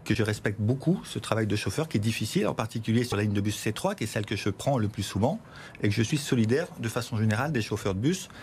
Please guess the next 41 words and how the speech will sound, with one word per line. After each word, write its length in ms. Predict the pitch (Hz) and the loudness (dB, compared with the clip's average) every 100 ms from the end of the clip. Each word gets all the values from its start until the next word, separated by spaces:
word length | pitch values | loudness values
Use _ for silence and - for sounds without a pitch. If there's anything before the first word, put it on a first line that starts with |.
| - - - - | -16 -16 -10 0
euh, 220 | 101 98 | 2 4
lorsqu'ils 320 | 113 139 - | 2 0 -2
sont 120 | 120 110 | 2 4
victimes 300 | 110 156 131 | 4 4 2
d'agressions. 440 | 113 113 - 101 | 2 0 -4 -4
Sur 180 | - 165 | -2 -2
ce 120 | - | -2
cas 180 | 151 143 | -2 -2
particulier, 600 | 123 - 117 120 113 113 | -2 -4 -2 2 4 4
moi, 120 | 101 | 2
je 120 | 92 | 0
n'ai 60 | 98 | 0
pas 140 | 113 | 2
les 200 | 113 104 | 0 2
éléments 280 | 104 98 104 | 2 2 0
nécessaires 480 | 104 113 117 - 110 | 0 0 -4 -6 -2
pour 160 | 104 | 0
vous 60 | 92 | 2
répondre, 400 | 92 - 160 92 - - - | 2 2 2 2 -2 -16 0
et 60 | 113 | 4
il 80 | 113 | 4
faut 180 | 131 | 4
que 100 | 117 | 2
Keolis 580 | 98 - 92 101 185 - - - - | 0 0 2 4 2 0 -10 -16 -8
explique 340 | - - 127 117 | -8 0 0 2
son 160 | 101 | 0
choix. 320 | 90 135 160 175 - - | 2 2 2 -2 -10 -10
Après, 220 | - 139 139 | 0 0 2
aujourd'hui, 360 | 117 101 117 | 2 4 4
vous 80 | 160 | 2
savez, 140 | 135 | 2
il 40 | 123 | 2
y 40 | |
a 20 | |
des 60 | 98 | 0
caméras, 400 | 95 123 156 160 | 0 -2 -2 -2
notamment, 480 | 131 117 113 113 107 | -2 -2 0 2 2
euh, 80 | 98 | -2
sur 220 | - 101 | -2 -2
les 100 | 95 | 0
lieux, 340 | 107 135 185 | 2 4 2